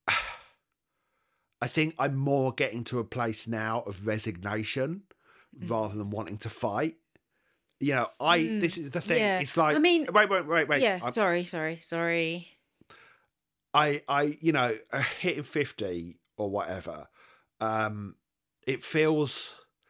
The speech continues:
Speaker 1: you know, I, it, this is why it's sort of weird that every day I'm reading articles about over fifties and also the, the,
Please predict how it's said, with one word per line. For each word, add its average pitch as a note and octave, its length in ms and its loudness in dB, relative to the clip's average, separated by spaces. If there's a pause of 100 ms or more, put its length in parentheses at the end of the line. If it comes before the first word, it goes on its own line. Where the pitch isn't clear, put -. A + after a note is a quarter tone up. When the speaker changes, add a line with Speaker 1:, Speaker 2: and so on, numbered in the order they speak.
(120)
Speaker 1:
you D3+ 100 2
know, A#2+ 220 2
I, D3 240 2
it, D3+ 180 -12
this E3 200 0
is D3 120 -2
why D3 200 4
it's B2 180 -2
sort A#2 140 -4
of A#2 180 -8
weird C3 360 2
that B2 140 -10
every B2 300 0
day A#2+ 240 0
I'm G#2+ 140 -6
reading G#2+ 320 -2
articles G2+ 560 -6
about F2+ 320 -8 (500)
over F#2+ 300 -8
fifties - 720 -12 (580)
and F#2 340 -10 (280)
also G2 340 -4
the, F2 140 -8
the, E2+ 220 -10